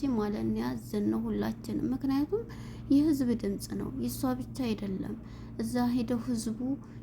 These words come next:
የተጎዳው፣ የተከፋው፣ የሚያለቅስበት፣ የሚናገርበት፣ እ፣ ከዛም በኋላ ከዛ ነገር ደግሞ እውነትን ይዞ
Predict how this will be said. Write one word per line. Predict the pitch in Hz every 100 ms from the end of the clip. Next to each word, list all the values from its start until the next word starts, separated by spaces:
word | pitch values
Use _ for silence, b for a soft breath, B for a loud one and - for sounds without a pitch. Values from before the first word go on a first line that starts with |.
| B
የተጎዳው፣ | 240 - 240 226 226 226 - 233
የተከፋው፣ | 226 226 - 226 233 226 - 240 220
የሚያለቅስበት፣ | 220 226 233 233 240 240 240 - - 233
የሚናገርበት፣ | 226 233 233 233 233 226 - 226 226 - - 247 B B B B B -
እ፣ | 214 220
ከዛም | - 254 240 247 240
በኋላ | 226 226 226 226 233
ከዛ | - 220 233 226
ነገር | 220 208 220 220
ደግሞ | 233 226 247 262 -
እውነትን | 254 262 254 233 226 214
ይዞ | 214